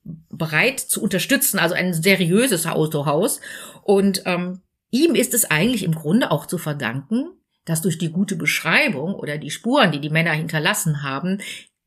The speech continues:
sie aufzufinden waren. Jetzt kommt die Deu-, die rumänische Polizei ins Spiel, die sofort die beiden Männer festgesetzt hat.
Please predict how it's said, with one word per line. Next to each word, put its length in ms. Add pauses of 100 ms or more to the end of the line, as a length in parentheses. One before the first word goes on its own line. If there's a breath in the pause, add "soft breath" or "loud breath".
sie 280
aufzufinden 880
waren. 540 (380)
Jetzt 220
kommt 160
die 140
Deu-, 240
die 100
rumänische 560
Polizei 640
ins 160
Spiel, 480 (300)
die 100
sofort 840
die 60
beiden 300
Männer 540 (180)
festgesetzt 760
hat. 340